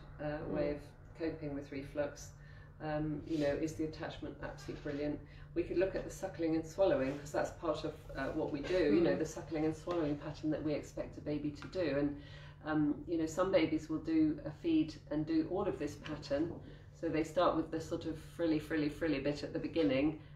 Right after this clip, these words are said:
Speaker 1: and then they go into long, deep suck, and then they pause, and then deep suck, and they pause, and deep suck, and deep suck. And then they go right to the very end. Now that pattern could be five minutes, or it could be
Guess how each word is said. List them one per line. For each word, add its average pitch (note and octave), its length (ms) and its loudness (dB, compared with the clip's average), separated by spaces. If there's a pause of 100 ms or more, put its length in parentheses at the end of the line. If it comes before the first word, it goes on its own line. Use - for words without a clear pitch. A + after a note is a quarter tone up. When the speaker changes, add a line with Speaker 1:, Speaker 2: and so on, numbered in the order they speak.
(100)
Speaker 1:
and D#3 120 4
then D3+ 160 6
they D#3 120 6
go D#3 160 4
into D#3 220 2
long, D#3 420 6
deep C#3+ 240 0
suck, - 360 -4
and D3 140 2
then D3 140 4
they D3 100 4
pause, C#3 600 -2
and C#3+ 120 2
then C#3+ 220 4
deep D3 320 0 (140)
suck, C#3 340 -4
and C#3+ 100 -2
they C3+ 100 0
pause, C#3 440 -4
and C#3 100 -2
deep D3 220 -4
suck, C#3 300 -4
and C3+ 160 -6
deep C#3+ 200 -6
suck. - 280 -8 (640)
And E3 180 4
then E3 160 8
they D#3+ 100 6
go D#3 220 2 (320)
right F3 300 4
to E3 80 -6
the E3 100 0
very D#3+ 240 4
end. D3 300 4
Now D#3 120 2
that F3 320 0 (200)
pattern C#3 600 -2
could - 140 -12
be D3 100 -4
five F3 440 -2
minutes, C3 400 -4
or D#3 100 -2
it - 140 -6
could E3+ 180 -8
be D#3 180 0